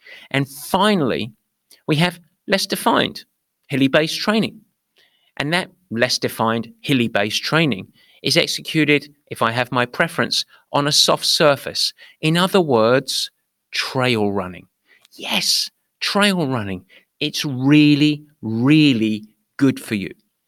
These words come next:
And all of these different types of stress or training intervals, short, high power, longer and more sustainable, and less defined trail-based running, they're all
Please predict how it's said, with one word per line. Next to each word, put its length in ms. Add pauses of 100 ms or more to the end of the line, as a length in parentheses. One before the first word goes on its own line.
(640)
And 240
all 340
of 260
these 600 (160)
different 300
types 340
of 80
stress 640 (120)
or 100
training 500
intervals, 600 (280)
short, 500
high 220
power, 440 (540)
longer 520
and 100
more 200
sustainable, 800 (580)
and 320
less 260
defined 640 (220)
trail-based 680
running, 400 (380)
they're 200 (120)
all 420